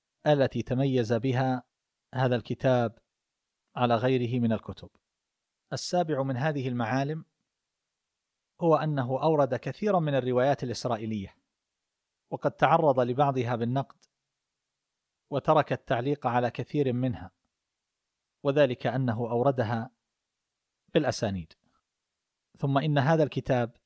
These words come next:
لم ينقل مؤلفه رحمه الله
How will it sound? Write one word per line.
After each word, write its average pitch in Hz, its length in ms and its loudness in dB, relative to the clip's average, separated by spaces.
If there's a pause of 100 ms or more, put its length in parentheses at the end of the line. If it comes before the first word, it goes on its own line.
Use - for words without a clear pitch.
(540)
لم 143 200 2
ينقل 165 380 2
مؤلفه 135 640 2
رحمه 135 420 2
الله 139 360 4